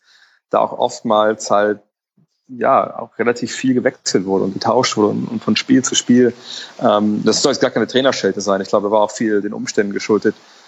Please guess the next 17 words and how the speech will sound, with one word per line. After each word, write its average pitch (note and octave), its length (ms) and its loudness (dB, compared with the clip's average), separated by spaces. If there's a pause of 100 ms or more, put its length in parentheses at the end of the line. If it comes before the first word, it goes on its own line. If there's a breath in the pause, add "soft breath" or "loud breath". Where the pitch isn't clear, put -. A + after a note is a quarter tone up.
(260 soft breath)
immer B2 160 2
wieder A#2+ 140 4
neu A#2+ 160 4
probiert B2 400 0
wurde. - 180 -8
Und G#2 60 -4
ich - 60 -12
glaube, G#2+ 280 0
man A2 140 -4
hat A2+ 80 -2
sich - 100 -12
da A#2 80 0
nie A#2 120 0
wirklich, B2 440 -2 (180)
äh, - 320 -6
einspielen B2 680 0
können. A2+ 320 0